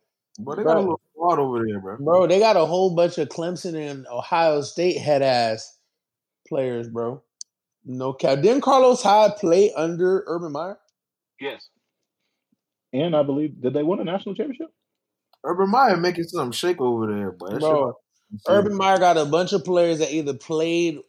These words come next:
Speaker 2: under him or played against his ass, man.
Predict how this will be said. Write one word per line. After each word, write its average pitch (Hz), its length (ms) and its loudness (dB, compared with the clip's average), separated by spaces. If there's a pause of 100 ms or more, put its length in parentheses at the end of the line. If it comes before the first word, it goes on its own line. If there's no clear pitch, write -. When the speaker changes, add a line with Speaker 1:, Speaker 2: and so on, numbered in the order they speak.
Speaker 2:
under 175 280 -4
him 175 260 -4
or 131 100 -4
played 156 320 -4
against 131 420 -8
his 117 200 -14
ass, - 400 -14
man. 110 260 -16